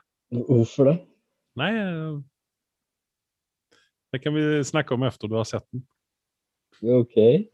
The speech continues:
Speaker 1: <laughs>
Speaker 2: Ja.
Speaker 1: Jeg blir, jeg blir litt skeptisk, men OK, jeg skal, jeg skal få
Speaker 2: Det har ikke så veldig mye med utseende å gjøre. Det har vel mer med andre ting å gjøre.
Speaker 1: Mm. Ja, ok.
Speaker 2: Men, men. Ehm,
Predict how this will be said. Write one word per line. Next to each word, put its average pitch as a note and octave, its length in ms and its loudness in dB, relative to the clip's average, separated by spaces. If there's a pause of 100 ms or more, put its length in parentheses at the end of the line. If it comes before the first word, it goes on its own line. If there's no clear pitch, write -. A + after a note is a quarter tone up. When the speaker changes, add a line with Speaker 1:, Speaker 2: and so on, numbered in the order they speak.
(580)
Speaker 1:
<laughs> A3 540 2 (500)
Speaker 2:
Ja. - 80 -10
Speaker 1:
Jeg C#3 480 4
blir, B2 220 10
jeg A#2 100 6
blir A2+ 140 8
litt A#2 100 2
skeptisk, - 560 -4
men A2 140 4 (100)
OK, A2 160 2
jeg G2 160 6
skal, G2 200 2 (440)
jeg F#2 140 -16
skal E2+ 220 -12 (200)
få F2+ 140 -16 (100)
Speaker 2:
Det C3+ 80 4
har C#3 320 6
ikke F3 240 0
så F#3 80 0
veldig C#3 240 4
mye A#2 180 -2
med A2 220 -2
utseende F#2+ 400 -4
å G2 80 -4
gjøre. G2+ 240 -4
Det A#2 80 -6
har A2 160 -4
vel G#2 160 -8
mer G#2 160 -6
med G2 140 -8
andre F2+ 240 -12
ting F2+ 180 -14
å F2+ 80 -12
gjøre. G#2 200 -14 (640)
Speaker 1:
Mm. G2+ 180 -8 (1080)
Ja, A3 120 -6
ok. - 480 -16
Speaker 2:
Men, F#3 180 2
men. G#2 140 0 (360)
Ehm, F#3+ 680 4